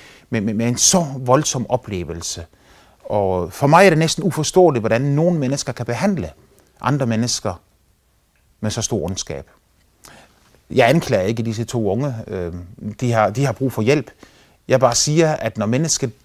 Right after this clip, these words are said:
vil leve for sig selv, lever for sig selv, når mennesket vil opnå et eller andet, om det så er en lille smule penge fra et supermarked, eller om det er milliarder af kroner ved at manipulere, øh, finansmarkedet og ødelægge, øh, firmaer, ødelægge,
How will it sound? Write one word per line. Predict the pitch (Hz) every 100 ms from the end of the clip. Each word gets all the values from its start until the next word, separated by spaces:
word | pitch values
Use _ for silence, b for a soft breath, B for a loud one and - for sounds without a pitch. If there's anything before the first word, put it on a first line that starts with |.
| -
vil | 120
leve | 107 135 131
for | 110
sig | 107
selv, | - 139
lever | 117 127 180
for | 170 117
sig | 107
selv, | - 120 110 b b b b b
når | 123
mennesket | 135 156 - 120
vil | 143
opnå | 151 - 170 123
et | 120 123
eller | 101
andet, | 92 123 113
om | 104
det | 104
så | -
er | 127 110 101 90 b b b b
en | 117
lille | 123 139
smule | - 113 110
penge | 117 139
fra | - 98
et | -
supermarked, | - 160 127 117 107 - 113 107
eller | 104 90
om | 101
det | 104 101 98
er | 90 - b b -
milliarder | 113 120 131 135 113
af | -
kroner | 131 143 147
ved | 117 101
at | 101
manipulere, | 107 107 104 120 135 143 101 - b b b -
øh, | - -
finansmarkedet | 117 120 160 - 135 104 107 110 104 98
og | 92 90 -
ødelægge, | 139 143 143 113 98
øh, | 92 85 82 - - 60
firmaer, | - - 143 156 143 107 87 90
ødelægge, | 95 127 123 104 95 90